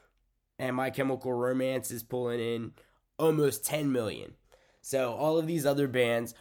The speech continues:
are definitely pulling more listens still than The Used at three million, but three million is still pretty huge, especially when you look at, say, the metalcore kinda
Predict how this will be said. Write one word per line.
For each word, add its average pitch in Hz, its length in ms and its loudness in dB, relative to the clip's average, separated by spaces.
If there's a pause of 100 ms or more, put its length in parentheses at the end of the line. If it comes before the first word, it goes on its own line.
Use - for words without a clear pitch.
are 131 120 0
definitely 135 480 0
pulling 127 340 0
more 120 240 0
listens 120 440 -4
still 113 360 -2
than 117 160 -2
The 117 100 -4
Used 127 360 2
at 113 180 -6
three 175 220 4
million, 110 460 2 (280)
but 135 100 -6
three 220 200 2
million 202 340 6
is 147 100 2
still 151 220 0
pretty 131 300 -2
huge, 117 400 0
especially 151 420 -2
when 135 140 0
you 127 120 -2
look 127 200 -4
at, 117 120 -6
say, 127 200 0
the 113 100 -4
metalcore 123 840 -2 (440)
kinda 131 480 0